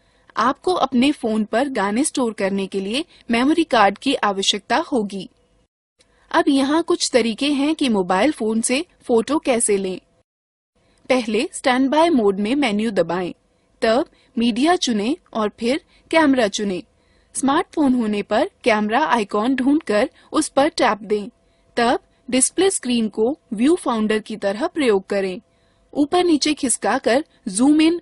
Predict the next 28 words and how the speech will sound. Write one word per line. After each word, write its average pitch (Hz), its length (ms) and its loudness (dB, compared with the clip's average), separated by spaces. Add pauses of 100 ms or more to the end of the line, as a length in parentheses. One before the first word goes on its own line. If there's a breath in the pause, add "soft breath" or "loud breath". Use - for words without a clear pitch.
और 226 200 0
जूम 208 280 -2
आउट 220 220 0
कर 277 200 2
सकते 196 380 -4
हैं। 202 180 -6 (760)
स्मार्टफोन 269 560 0
में 294 180 4
अपनी 247 300 0
उंगलियों 226 380 0
की 294 120 -2
चुटकी 220 380 -6
को 240 160 -2 (100)
फैलाकर 196 520 -4 (120)
अथवा 294 300 -2
सिकोड़कर 214 680 0 (200)
स्क्रीन 320 340 2
को 330 160 0
फैलाकर 233 640 2 (280)
डिस्प्ले 330 380 0
का 285 160 0
आकार 208 560 0 (120)
बड़ा 202 400 4
व 294 100 -2
छोटा 247 360 0
कर 269 240 0
सकते 196 380 -4
हैं। 208 200 -4